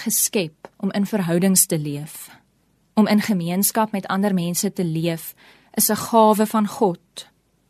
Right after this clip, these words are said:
Maar hierdie tyd van die jaar voel ons ook die gemis na geliefdes wat nie meer met ons is nie. Dalk was dit vanjaar die eerste Kersfees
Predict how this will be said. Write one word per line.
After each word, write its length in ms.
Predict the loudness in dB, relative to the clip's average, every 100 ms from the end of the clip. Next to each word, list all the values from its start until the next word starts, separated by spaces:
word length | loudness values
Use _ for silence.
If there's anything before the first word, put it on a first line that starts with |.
| _ _ _ _ 0
Maar 160 | 4
hierdie 380 | 6 6 6 4
tyd 260 | 2 2 0
van 140 | -2
die 120 | 0
jaar 360 | 0 0 0 -2
voel 220 | -2 2
ons 180 | 2 2
ook 160 | 0 0
die 140 | -2
gemis 640 | 0 0 2 2 2 2
na 140 | 0 -2
geliefdes 840 | -2 0 0 -2 -2 -4 0 -2
wat 160 | -2 -2
nie 100 | 0
meer 200 | 0 0
met 220 | -4 -4
ons 220 | -4 -2
is 300 | -2 -2 -2
nie. 220 | -6 -10 -14 _ _ _ _ _ _ _ _ -4
Dalk 320 | 0 0 0
was 200 | 0 0
dit 180 | -2 -6
vanjaar 520 | -6 -4 -2 -4 -4
die 140 | -6
eerste 340 | -2 -2 -2 -6
Kersfees 880 | -4 -4 -4 -6 -6 -6 -6 -8